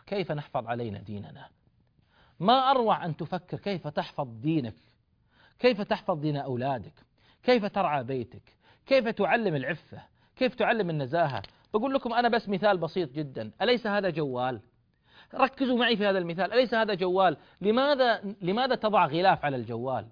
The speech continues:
لماذا؟ لكي تحميه، لكي تحمي الجوال لو سقط أو طاح. لازم أن تفكرين يا بنتي أن هذا الحجاب اللي تلبسينه هو لكي يحفظ عليك دينك.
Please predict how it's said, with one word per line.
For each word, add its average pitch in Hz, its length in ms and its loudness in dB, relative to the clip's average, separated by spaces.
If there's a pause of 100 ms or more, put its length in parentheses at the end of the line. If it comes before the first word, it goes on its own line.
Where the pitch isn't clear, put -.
(360)
لماذا؟ 254 400 2
لكي 220 280 4
تحميه، 208 540 -2 (520)
لكي 214 220 2
تحمي 254 280 2
الجوال 226 440 4
لو 185 120 6
سقط 247 420 2
أو 196 160 4
طاح. 202 440 4 (320)
لازم 277 300 6
أن 254 100 -2
تفكرين 214 560 0
يا 160 80 2
بنتي 185 460 -2
أن 262 280 0 (380)
هذا 254 260 6
الحجاب 214 480 4
اللي 196 180 2
تلبسينه 247 800 0 (340)
هو 262 120 6
لكي 196 320 2
يحفظ 165 340 -4
عليك 151 360 -4
دينك. 139 500 -8